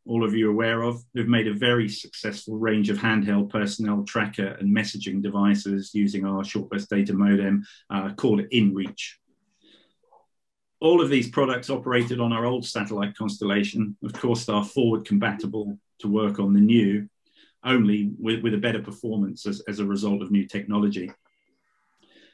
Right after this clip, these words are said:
The first range of new products designed for speci-,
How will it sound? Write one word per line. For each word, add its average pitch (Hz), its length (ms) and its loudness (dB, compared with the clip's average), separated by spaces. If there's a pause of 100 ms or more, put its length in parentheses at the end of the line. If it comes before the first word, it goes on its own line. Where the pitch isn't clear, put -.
(280)
The 123 80 -2
first 170 320 2
range 143 260 6
of 117 60 2
new 143 220 4
products 117 380 0
designed 120 460 0
for 113 60 -2
speci-, - 480 -6